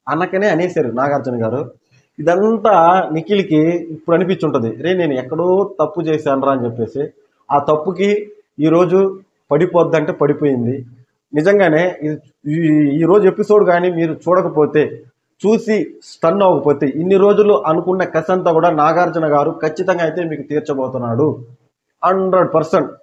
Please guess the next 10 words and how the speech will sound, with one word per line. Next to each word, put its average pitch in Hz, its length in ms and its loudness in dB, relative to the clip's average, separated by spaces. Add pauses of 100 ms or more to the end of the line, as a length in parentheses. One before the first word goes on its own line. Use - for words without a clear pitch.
(360)
Anyway, 208 280 4
మాట్లాడదలుచుకోలేదు, 147 1120 0 (300)
ఎందుకంటే 156 680 0 (920)
అర్ధ 165 240 0
రూపాయి 180 340 4
చికెన్కి 185 760 2 (280)
రెండు 160 260 0
రూపాయల 170 300 2
మసాలా 170 340 2
అంటే 165 520 0